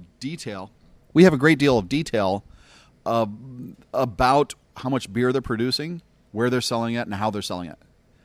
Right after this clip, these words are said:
It's, uh, they're public companies. This stuff is out there. I don't know if from a perspective of the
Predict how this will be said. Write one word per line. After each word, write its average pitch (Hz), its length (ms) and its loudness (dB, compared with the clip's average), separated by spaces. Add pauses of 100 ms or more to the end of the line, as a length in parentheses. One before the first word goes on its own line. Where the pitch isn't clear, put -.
(120)
It's, 110 220 -4
uh, 113 80 -6
they're 127 220 0
public 156 360 -2
companies. 120 520 -8 (280)
This 143 140 -4
stuff 120 380 -4
is 110 380 -6
out 110 260 -4
there. 101 240 -12 (460)
I 123 60 -4
don't 151 160 -2
know 127 280 0
if - 200 -8 (180)
from 120 340 -2
a 110 320 -2
perspective 113 760 -4
of 107 800 -6
the 107 300 -6